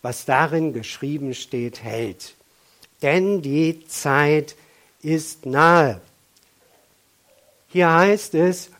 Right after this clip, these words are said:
"Gottes Segen sei mit dem." Gottes Grundabsicht ist Segen. Gesegnetes Leben, das ist Gottes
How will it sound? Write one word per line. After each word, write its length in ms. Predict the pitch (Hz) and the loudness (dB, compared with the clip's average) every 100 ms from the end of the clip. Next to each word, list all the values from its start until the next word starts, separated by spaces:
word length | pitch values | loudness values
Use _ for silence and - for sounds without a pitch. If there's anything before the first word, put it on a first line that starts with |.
| _ | _
"Gottes 720 | - 180 240 247 214 196 - | -4 0 -2 -2 -4 -4 -8
Segen 760 | 165 190 247 233 139 127 110 95 _ _ | -2 0 0 -4 -6 -10 -10 -20 _ _
sei 540 | _ - 139 147 156 156 | _ -6 -2 0 0 -4
mit 440 | 139 139 139 - | -4 -4 -4 -10
dem." 560 | 147 123 135 131 107 101 _ _ _ - _ _ | -18 -6 -4 -4 -8 -18 _ _ _ -20 _ _
Gottes 400 | 165 180 175 - | -10 -8 -10 -12
Grundabsicht 1040 | 135 190 262 160 135 135 - 143 170 - _ | -2 0 0 -4 -8 -8 -4 -4 -4 -12 _
ist 520 | 151 196 - - - _ _ _ _ _ | -2 -2 -2 -20 -20 _ _ _ _ _
Segen. 580 | _ 120 143 135 - 85 _ _ _ _ _ _ _ _ _ _ _ _ _ _ _ _ _ _ | _ -6 -4 -4 -8 -20 _ _ _ _ _ _ _ _ _ _ _ _ _ _ _ _ _ _
Gesegnetes 1120 | 151 147 127 117 175 214 208 180 180 180 165 - | -2 -2 -2 0 4 4 0 -8 -6 -8 -10 -4
Leben, 520 | 151 165 156 107 101 _ | -4 -4 -8 -16 -18 _
das 420 | 165 202 220 - | -8 -8 -8 -12
ist 460 | - 170 190 - - | -12 -12 -12 -16 -8
Gottes 600 | 147 156 180 160 - | -8 -6 -10 -12 -14